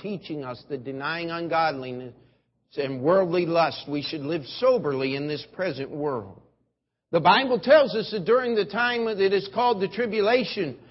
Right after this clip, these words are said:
that that restraining work of the Holy Spirit is gonna be pulled off this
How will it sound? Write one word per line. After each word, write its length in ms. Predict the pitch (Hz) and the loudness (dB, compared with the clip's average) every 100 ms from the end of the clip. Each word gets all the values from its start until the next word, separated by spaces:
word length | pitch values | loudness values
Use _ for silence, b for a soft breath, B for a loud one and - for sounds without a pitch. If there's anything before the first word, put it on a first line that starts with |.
| B B | B B
that 180 | 185 170 | 0 4
that 300 | 214 254 208 | 4 4 0
restraining 920 | 220 208 - 233 277 302 302 294 269 | 0 0 0 2 2 2 0 0 4
work 300 | 285 262 220 | 6 6 4
of 100 | 196 | 2
the 160 | 202 | 4
Holy 300 | 185 262 277 | 6 4 4
Spirit 420 | 214 - 262 247 190 | -2 -4 0 2 2
is 140 | 185 | 2
gonna 180 | 226 220 | 2 0
be 180 | 190 196 | -2 -4
pulled 440 | - 254 320 285 | 2 4 4 6
off 340 | 277 269 208 | 6 6 2
this 220 | 233 226 | -2 -4